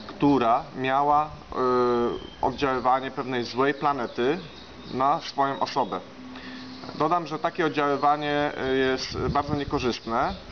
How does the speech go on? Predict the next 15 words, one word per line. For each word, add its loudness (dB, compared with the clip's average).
ponieważ -2
osoba -2
się -8
zachowuje 0
w -10
sposób, 0
y, 0
niewłaściwy. 2
Może 2
to, -2
może 0
po -2
prostu 0
ta 4
osoba, 2